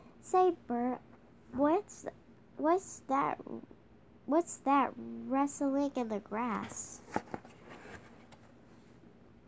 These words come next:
Yikes, that's a, it's a tiger. Hey, Bert,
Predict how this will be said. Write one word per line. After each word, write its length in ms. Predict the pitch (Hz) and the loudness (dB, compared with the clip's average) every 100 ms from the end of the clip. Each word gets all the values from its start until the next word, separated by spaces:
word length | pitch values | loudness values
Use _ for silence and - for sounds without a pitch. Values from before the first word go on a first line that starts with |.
| - - - 262 | -20 -20 -10 -2
Yikes, 680 | 247 320 277 - - - - - - - | 4 6 4 2 -12 -16 -18 -20 -14 -6
that's 480 | 254 - - - 226 | -4 -4 -12 -8 -6
a, 100 | 214 - - - - - - - - | -6 -10 -20 -20 -20 -20 -20 -12 -6
it's 200 | 254 220 | -2 -2
a 120 | 202 | -4
tiger. 600 | - - 254 254 - 180 185 - - - - - - | -6 -2 0 0 0 -2 -4 -12 -20 -20 -20 -20 -8
Hey, 180 | 302 294 262 | -2 -2 0
Bert, 340 | 277 285 330 | 2 2 0